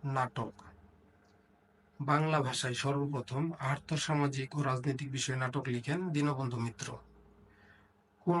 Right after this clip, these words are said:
গ্রন্থটি, কোন গ্রন্থটি ঢাকা হতে প্রথম প্রকাশিত হয়েছিল? নীলদর্পণ। নীলদর্পণ নাটকটি প্রথম মঞ্চস্থ হয় ঢাকায়। নীলদর্পণ নাটকটির বিষয়বস্তু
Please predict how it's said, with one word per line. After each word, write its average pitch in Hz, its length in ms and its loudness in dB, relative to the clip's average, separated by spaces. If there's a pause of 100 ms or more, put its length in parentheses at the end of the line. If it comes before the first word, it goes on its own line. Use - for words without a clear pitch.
গ্রন্থটি, 156 640 4 (920)
কোন 175 200 4 (120)
গ্রন্থটি 151 540 4
ঢাকা 120 280 0
হতে 139 220 0
প্রথম 135 280 -6
প্রকাশিত 127 440 -2
হয়েছিল? 117 380 -2 (380)
নীলদর্পণ। 127 580 -2 (1200)
নীলদর্পণ 156 640 4
নাটকটি 151 380 2
প্রথম 135 260 0
মঞ্চস্থ 131 480 -2
হয় 139 280 -2 (420)
ঢাকায়। 117 400 -2 (1120)
নীলদর্পণ 160 520 4
নাটকটির 151 500 2
বিষয়বস্তু 139 560 0